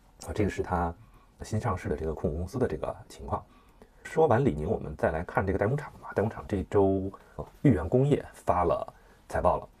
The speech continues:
我们也可以从这个角度看一下这个上游是个什么情况。那豫园工业大家可能不太了解，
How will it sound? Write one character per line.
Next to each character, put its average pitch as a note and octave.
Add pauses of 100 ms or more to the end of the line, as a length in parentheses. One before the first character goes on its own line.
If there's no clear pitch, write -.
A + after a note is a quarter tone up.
(160)
我 E2+
们 E2+
也 D#2
可 -
以 D#2+ (200)
从 D#2
这 -
个 C#2+
角 -
度 F2
看 F#2+
一 D#2+
下 D#2
这 D#2+
个 D#2+
上 -
游 -
是 -
个 C2+ (340)
什 D#2
么 E2
情 C#2+
况。 - (240)
那 A#2 (300)
豫 C3+
园 A2+
工 D#3
业 E3
大 F#2+
家 F2
可 -
能 D2
不 E2
太 -
了 D#2
解， E2